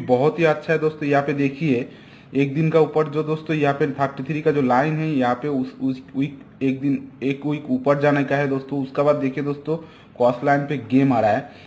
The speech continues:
यहाँ पे देखिए दोस्तों, close to close लेके game pass हो रहा है। यहाँ पे देखिए सिक्स माइनस थ्री कितना है दोस्तों, थ्री होता है, यही थ्री दोस्तों यहाँ पे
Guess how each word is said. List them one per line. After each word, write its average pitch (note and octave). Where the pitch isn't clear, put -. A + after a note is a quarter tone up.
यहाँ D3
पे F3+
देखिए E3+
दोस्तों, F3
close D#3
to E3+
close D3+
लेके D3+
game C#3
pass C#3
हो C#3
रहा C3+
है। C3+
यहाँ C#3+
पे D#3
देखिए D#3+
सिक्स F#3
माइनस E3
थ्री E3
कितना E3+
है E3
दोस्तों, E3+
थ्री D#3
होता A#2+
है, E2
यही F3+
थ्री F3
दोस्तों E3+
यहाँ C#3
पे F3